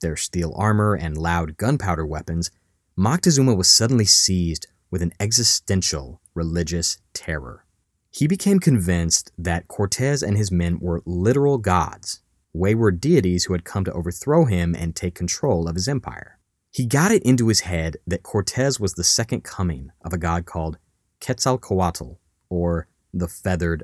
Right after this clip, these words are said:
Serpent. To Moctezuma, there were too many coincidences to ignore. Exhibit A. Quetzalcoatl was often depicted with a beard. The Spanish had beards,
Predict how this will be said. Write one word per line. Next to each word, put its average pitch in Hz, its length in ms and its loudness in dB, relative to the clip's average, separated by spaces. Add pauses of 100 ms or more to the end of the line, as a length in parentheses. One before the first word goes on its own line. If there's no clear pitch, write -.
Serpent. - 600 -6 (800)
To - 100 2
Moctezuma, 127 680 4
there 107 220 4
were 104 140 4
too - 340 0
many 131 180 6
coincidences 87 680 -2
to 82 140 -4
ignore. 69 420 -10 (640)
Exhibit 104 480 2 (100)
A. 78 380 -6 (520)
Quetzalcoatl 104 920 0
was 92 240 -4
often 90 300 0
depicted 90 560 -2
with 78 300 -10
a 82 260 -4
beard. - 460 -2 (560)
The 98 80 0
Spanish 101 500 2
had 151 340 0
beards, 60 520 -10